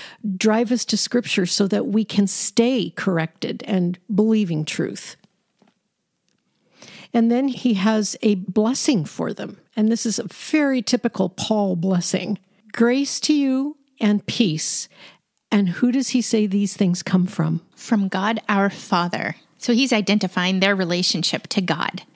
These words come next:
Speaker 1: And identifying them as being children of God in the same way he is.
Speaker 2: Mm-hmm.
Speaker 1: God our Father.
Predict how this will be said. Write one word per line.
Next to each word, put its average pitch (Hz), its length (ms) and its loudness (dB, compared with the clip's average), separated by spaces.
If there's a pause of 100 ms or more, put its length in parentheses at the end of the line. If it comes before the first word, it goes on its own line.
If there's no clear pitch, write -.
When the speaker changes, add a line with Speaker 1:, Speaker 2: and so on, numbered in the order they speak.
(120)
Speaker 1:
And 226 260 2 (240)
identifying 226 840 2
them 214 360 2 (420)
as 202 200 2
being 196 260 2
children 254 460 2
of 202 100 -4
God 202 320 2 (140)
in 220 140 6
the 202 80 2
same 214 340 4
way 190 160 2
he 175 280 0
is. - 420 -6 (180)
Speaker 2:
Mm-hmm. 196 400 -2 (100)
Speaker 1:
God 196 340 0 (160)
our 180 540 0
Father. - 600 -4